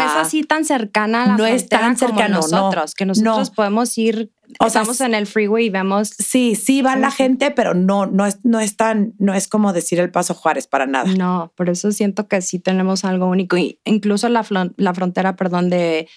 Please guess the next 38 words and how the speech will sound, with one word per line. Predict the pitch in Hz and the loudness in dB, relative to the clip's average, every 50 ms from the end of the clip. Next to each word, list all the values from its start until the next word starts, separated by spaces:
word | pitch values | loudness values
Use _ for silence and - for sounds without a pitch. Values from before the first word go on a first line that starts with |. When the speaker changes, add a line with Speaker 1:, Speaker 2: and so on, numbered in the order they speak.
| - _ _ _ - | -20 _ _ _ -2
Speaker 1:
de | - 180 185 | 0 0 0
San | 180 - 170 165 180 175 | 0 -2 -2 -2 -2 0
Diego | 170 190 180 180 170 180 190 202 208 202 | 0 0 0 0 0 0 0 -2 0 -2
con | 196 180 180 - | -2 -4 -2 -2
Tijuana | 190 180 - - 185 175 180 190 208 - | -4 -6 0 0 0 2 2 0 -2 -2
también. | 190 170 170 170 185 202 220 202 - | -4 -4 -2 -2 -2 -2 0 -2 -2
Así | 160 175 - - 185 190 | -2 -4 -4 -2 0 0
es | 185 175 180 - | 0 -2 -4 -4
también | - 220 233 233 233 226 | -2 0 2 2 2 2
un | - | 0
Speaker 2:
Está | 262 226 220 196 202 208 | 0 0 2 2 2 2
Speaker 1:
poquito | 226 226 | 0 0
más | 233 220 220 | 0 0 0
Speaker 2:
pe-, | 220 214 233 | 0 0 0
Speaker 1:
de | 233 233 | 0 0
Speaker 2:
súper | 214 247 220 220 214 | 0 0 0 0 0
Speaker 1:
distancia. | 208 220 214 - 208 185 185 226 269 | 0 -2 -2 -2 0 0 2 0 0
Speaker 2:
¿Ah, | |
sí? | 262 - 285 294 359 440 - - _ - - | 0 0 2 2 2 0 -2 -6 _ -2 0
No, | 214 226 240 | 0 2 2
Speaker 1:
Sí, | 196 | 0
Speaker 2:
es | 190 208 - | -2 0 0
que | 254 | 0
Speaker 1:
o | 254 | 2
sea, | 269 254 | 2 2
Speaker 2:
¿sabes | 247 254 247 | 0 0 2
Speaker 1:
está | - 285 254 | 2 2 2
Speaker 2:
qué? | 262 | 2
Speaker 1:
pegado, | 330 330 311 302 294 277 277 311 311 | 0 -2 -2 -2 0 0 0 0 0
pero | 277 277 262 233 226 - | 0 0 0 0 0 0
no | 226 220 | 0 0
es | 220 214 | 0 0
así | 254 254 247 262 240 | -2 0 0 -2 -2
que, | - - 254 226 - | 0 0 -2 -2 -2
o | 208 196 | -4 -4
sea, | - 208 196 | -2 -2 -2
no | 190 190 214 | -2 -2 -2
es | 214 | -2